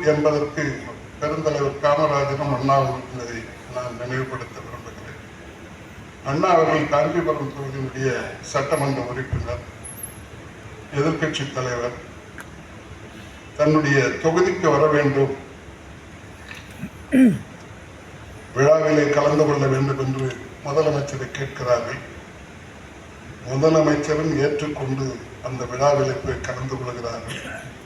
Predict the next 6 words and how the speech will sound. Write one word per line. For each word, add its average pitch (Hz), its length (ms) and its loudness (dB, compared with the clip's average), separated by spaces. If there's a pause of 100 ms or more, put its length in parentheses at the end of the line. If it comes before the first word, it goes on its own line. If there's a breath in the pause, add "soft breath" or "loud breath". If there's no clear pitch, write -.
(400)
அறிஞர் 139 360 2
அண்ணா 156 240 4
அவர்களுடைய 143 580 4
கட்சிக்காரர்கள் 139 760 2
அழைத்து, 139 340 2
"யாரும் 135 380 4